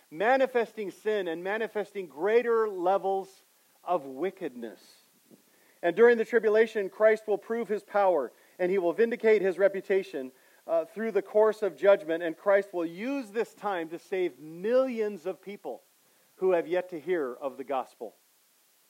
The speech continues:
So in the midst of this judgment, which the book of Revelation describes as being outpoured on the earth, there are moments, though, of grace.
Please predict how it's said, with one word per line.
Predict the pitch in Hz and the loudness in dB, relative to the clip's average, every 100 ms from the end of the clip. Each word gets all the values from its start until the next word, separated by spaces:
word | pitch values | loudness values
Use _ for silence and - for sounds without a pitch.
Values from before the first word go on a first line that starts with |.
| _ _ _ | _ _ _
So | - | -4
in | 170 | -2
the | 185 | 2
midst | 247 240 | 2 2
of | 185 | -2
this | 202 | -2
judgment, | - 185 208 175 185 180 | 2 6 6 6 -2 -2
which | 165 | -6
the | 160 | -4
book | 180 | -4
of | 180 | 0
Revelation | 180 170 180 175 | 0 2 0 -2
describes | 151 - 185 170 151 | -10 -4 0 0 0
as | 165 147 | -2 -2
being | 175 170 | -2 -2
outpoured | 165 180 - 190 | -2 -4 -2 -2
on | 175 160 | 0 -2
the | 143 | -2
earth, | 180 190 - | 0 0 -2
there | 165 | -4
are | 170 165 | 2 2
moments, | 160 165 185 208 160 135 - | 2 -2 0 0 -2 -6 -8
though, | 143 120 123 147 _ _ _ _ _ - | -6 -4 -4 -8 _ _ _ _ _ -6
of | 151 123 | -6 -4
grace. | 127 135 117 - - _ | -2 -2 -2 -8 -20 _